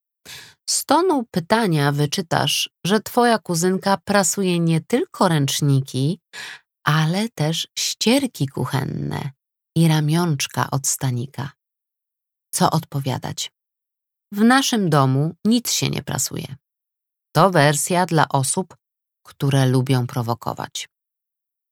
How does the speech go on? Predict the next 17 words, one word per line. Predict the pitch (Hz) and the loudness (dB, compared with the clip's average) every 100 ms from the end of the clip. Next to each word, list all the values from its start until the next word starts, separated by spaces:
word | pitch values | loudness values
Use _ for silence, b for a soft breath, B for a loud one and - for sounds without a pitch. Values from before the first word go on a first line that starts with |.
| _ _ _ _ - | _ _ _ _ 2
Jak | 233 220 | 4 4
wolisz | 247 285 240 202 | 4 4 2 0
wyprasowany, | 202 202 202 247 285 240 175 202 | 0 2 2 0 2 2 2 0
to | - 208 | 0 2
tam | 196 185 | 4 4
jest | 180 170 151 | 0 -2 2
żelazko. | 160 151 120 - - - 135 _ _ _ _ _ _ _ | 4 4 2 -2 -8 -12 -14 _ _ _ _ _ _ _
To | 147 139 | 4 4
wersja | 139 131 131 135 | 4 2 0 -2
dla | 131 131 | 0 0
osób, | 185 202 - 139 - _ _ B B B | 0 -2 -4 -6 -10 _ _ B B B
które | - - 233 202 | -6 0 2 2
naprawdę | 165 147 135 127 135 | 2 0 0 0 -2
mają | 123 117 120 107 | -2 -4 -6 -6
już | 123 127 139 | -6 -6 -8
dość. | - - - - _ _ _ _ _ _ _ _ _ _ _ | -10 -8 -8 -10 _ _ _ _ _ _ _ _ _ _ _
Trzy. | - 151 131 | -2 0 -2